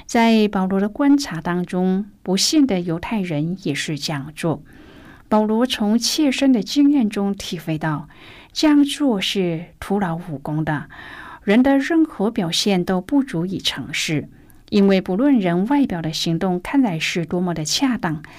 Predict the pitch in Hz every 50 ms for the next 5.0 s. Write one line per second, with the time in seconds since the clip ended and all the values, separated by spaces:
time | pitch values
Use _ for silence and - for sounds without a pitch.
0 | - - - - - - 233 202 208 202 - 196 190 180 - - - - 320 311
1 | 294 277 220 170 - - - - 165 160 180 208 214 190 156 - - 156 151 -
2 | 269 254 220 185 185 170 165 170 156 151 147 151 208 196 165 165 170 165 156 147
3 | - - - - - - - - - - 208 190 180 - - - 285 294 285 277
4 | - 165 151 151 156 151 - - 285 233 190 170 165 - - 175 151 147 143